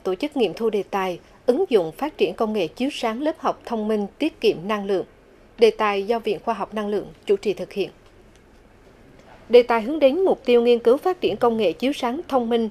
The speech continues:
đồng bộ, từ thiết kế, chế tạo đến lắp đặt và hiệu chỉnh chuyên dùng cho chiếu sáng ở các trường tiểu học trên địa bàn tỉnh. Qua sử dụng, các trường cho biết, việc sử dụng hệ thống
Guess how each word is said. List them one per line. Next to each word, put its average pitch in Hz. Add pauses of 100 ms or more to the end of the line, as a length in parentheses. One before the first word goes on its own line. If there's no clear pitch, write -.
(180)
đồng 202
bộ, 185 (280)
từ 220
thiết 302
kế, 247
chế 294
tạo 170
đến 202
lắp 294
đặt 214 (140)
và 196
hiệu 190
chỉnh 202
chuyên 233
dùng 196
cho 220
chiếu 254
sáng 294
ở 180
các 269
trường 208
tiểu 185
học 226
trên 220
địa 180
bàn 185
tỉnh. 190 (800)
Qua 269
sử 220
dụng, 208
các 294
trường 214
cho 233
biết, 277 (300)
việc 220
sử -
dụng 233
hệ 190
thống 226